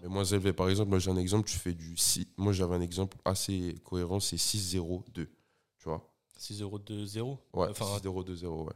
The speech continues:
Speaker 2: ok, ouais. Ouais, c'est ça pour ceux qui savent pas, mais, euh, souvent, quand vous voyez un nom d'exercice plus, euh, un, un nombre à quatre chiffres, euh, ça indique ça, en fait. Ça
Speaker 1: C'est
Speaker 2: indique,
Speaker 1: le
Speaker 2: il me
Speaker 1: temps,
Speaker 2: semble que
Speaker 1: en
Speaker 2: dans
Speaker 1: fait.
Speaker 2: l'ordre, c'est, euh,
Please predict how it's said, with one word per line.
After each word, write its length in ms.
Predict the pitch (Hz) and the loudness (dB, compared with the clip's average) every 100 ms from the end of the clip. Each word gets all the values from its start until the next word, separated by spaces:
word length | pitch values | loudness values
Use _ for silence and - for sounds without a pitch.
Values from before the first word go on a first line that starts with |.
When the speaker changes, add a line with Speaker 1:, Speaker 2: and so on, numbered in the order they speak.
| - | -12
Speaker 2:
ok, 120 | 101 | -12
ouais. 140 | 95 92 98 _ _ _ _ | -10 -10 -14 _ _ _ _
Ouais, 140 | 110 110 | -2 0
c'est 120 | - | 0
ça 120 | 117 | -4
pour 140 | - | -4
ceux 80 | - | -6
qui 140 | 110 107 | -8 -6
savent 160 | 104 | -6
pas, 100 | 120 | -4
mais, 160 | 107 101 | -4 -4
euh, 100 | 104 | -4
souvent, 480 | 95 - - 113 117 - - - - - | -6 -10 -8 -4 -6 -6 -20 -20 -20 -8
quand 100 | 104 | -6
vous 120 | 101 | -4
voyez 240 | 107 107 107 | -2 -2 -2
un 80 | |
nom 120 | 104 104 | -2 -4
d'exercice 720 | 101 104 107 - 117 113 - | -6 -6 -6 -6 -6 -8 -8
plus, 380 | - 110 - 107 | -8 -6 -4 -4
euh, 340 | 101 101 101 - | -2 -2 -4 -6
un, 340 | 98 95 95 98 _ _ _ _ 104 | -6 -6 -8 -12 _ _ _ _ -6
un 120 | 101 | -2
nombre 240 | 104 101 | -2 -2
à 60 | 92 | -4
quatre 200 | 104 - | -4 -4
chiffres, 400 | - 127 - - - _ _ _ _ 98 | -4 -4 -6 -12 -20 _ _ _ _ -8
euh, 520 | 95 95 95 95 95 | -4 -2 -2 -2 -4
ça 180 | - 98 | -6 -2
indique 200 | 104 101 | -4 -2
ça, 140 | - 110 | -2 -4
en 80 | |
fait. 220 | 101 98 - | -4 -6 -8
Ça 260 | 98 92 | -6 -2
Speaker 1:
C'est 160 | 95 98 | 0 0
Speaker 2:
indique, 80 | 98 | 2
Speaker 1:
le 80 | |
Speaker 2:
il 80 | 101 | 0
me 60 | 113 | 4
Speaker 1:
temps, 120 | 120 | 4
Speaker 2:
semble 120 | 120 | 4
que 80 | - | 2
Speaker 1:
en 40 | |
Speaker 2:
dans 60 | 113 | 0
Speaker 1:
fait. 60 | 117 | 0
Speaker 2:
l'ordre, 160 | 117 | -2
c'est, 340 | - 101 98 - _ 107 | -4 -4 -6 -10 _ -6
euh, 260 | 92 98 | -4 -6